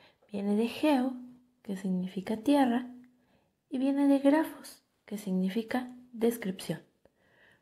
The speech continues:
Por lo tanto, la palabra geografía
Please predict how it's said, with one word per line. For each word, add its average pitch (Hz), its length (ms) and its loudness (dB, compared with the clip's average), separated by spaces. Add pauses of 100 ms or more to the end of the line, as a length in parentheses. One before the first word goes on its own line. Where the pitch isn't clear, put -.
(100)
Por 302 140 0
lo 330 140 0
tanto, 277 440 0 (240)
la 240 200 -4
palabra 226 380 -2
geografía 233 800 -2